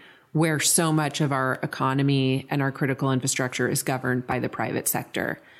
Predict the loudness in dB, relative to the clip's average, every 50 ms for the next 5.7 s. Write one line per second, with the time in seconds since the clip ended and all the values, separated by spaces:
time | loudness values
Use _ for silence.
0 | -20 -16 _ -4 -4 -2 0 0 0 0 0 0 0 0 0 2 2 4 4 4
1 | 2 2 0 0 0 0 0 -2 -2 -2 -2 -2 -2 -4 -4 -4 -4 -4 -4 -2
2 | -2 -2 -4 -6 -6 -6 -8 -12 -14 -14 -14 -14 -14 -12 -6 -2 0 2 2 4
3 | 4 4 4 4 4 4 4 4 4 4 2 2 2 0 -2 -2 -6 -6 -2 -2
4 | -2 -2 -2 -2 0 2 4 4 4 4 4 2 0 -2 -2 0 2 2 4 2
5 | 2 2 0 0 -2 -2 -4 -2 -2 -2 -2 -4 -6